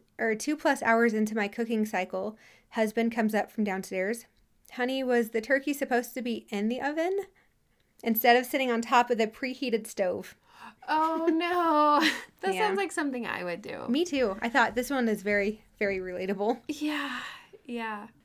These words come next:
Speaker 2: Okay, so to end our podcast, I have, um, a little game called
Speaker 1: Okay,
Speaker 2: Three
Speaker 1: ooh.
Speaker 2: Truths and a Lie.
Speaker 1: Yay.
Speaker 2: So, but Thanksgiving edition, so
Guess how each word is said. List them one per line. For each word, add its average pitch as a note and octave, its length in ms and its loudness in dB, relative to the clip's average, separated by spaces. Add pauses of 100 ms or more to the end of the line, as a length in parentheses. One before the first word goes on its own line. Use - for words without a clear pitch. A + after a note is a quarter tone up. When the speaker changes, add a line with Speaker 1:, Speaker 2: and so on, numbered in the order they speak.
(140)
Speaker 2:
Okay, C4 540 4
so A3+ 280 2
to A3+ 160 -2
end A3+ 200 -2
our B3 120 -2
podcast, G#3+ 680 -2
I - 60 0
have, F#3+ 360 0
um, F#3 320 0 (380)
a G#3 80 0
little G3 180 -2
game F#3+ 440 -6 (480)
called B3 180 2
Speaker 1:
Okay, A#3 280 2
Speaker 2:
Three A#3 180 2
Speaker 1:
ooh. G4+ 140 6
Speaker 2:
Truths A3+ 220 4
and A#3 100 0
a G#3+ 60 0
Lie. G3 500 2
Speaker 1:
Yay. A3+ 560 4
Speaker 2:
So, G#3 260 4
but G3 200 -2
Thanksgiving A3 640 -2
edition, F#3 580 -6
so F3+ 360 -4